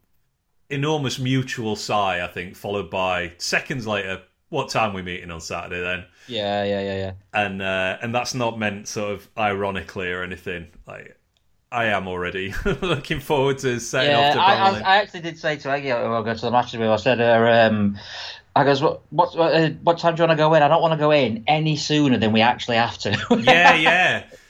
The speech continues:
Speaker 1: I know, I'm thinking that now, actually. Like, I, I, I went in super early for the Birmingham one just to, in
Speaker 2: Mm.
Speaker 1: case there were any, well, not restrictions, but, you know, like, check in,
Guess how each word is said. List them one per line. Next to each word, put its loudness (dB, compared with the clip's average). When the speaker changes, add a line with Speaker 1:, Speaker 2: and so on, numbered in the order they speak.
Speaker 1:
I 0
know, 4
I'm 2
thinking -4
that -4
now, -2
actually. -6
Like, -10
I, -8
I, -8
I -8
went -4
in -10
super -8
early -4
for -14
the -10
Birmingham -8
one -12
just -20
to, -10
in -8
Speaker 2:
Mm. -12
Speaker 1:
case -14
there -14
were -10
any, -12
well, -18
not -18
restrictions, -20
but, -20
you -20
know, -20
like, -20
check -20
in, -18